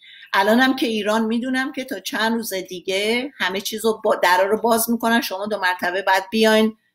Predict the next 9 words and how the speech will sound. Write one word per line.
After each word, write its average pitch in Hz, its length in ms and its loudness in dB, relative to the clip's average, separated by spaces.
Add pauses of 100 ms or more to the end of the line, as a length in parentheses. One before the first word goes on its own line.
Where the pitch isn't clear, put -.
(180)
می‌تونین 220 380 0
برین 202 300 0
بیرون 196 360 -2
و 220 80 2
برین 214 260 -2
سر 180 420 0
کارتون 208 680 0
و 208 120 0
نمی‌دونم 196 680 0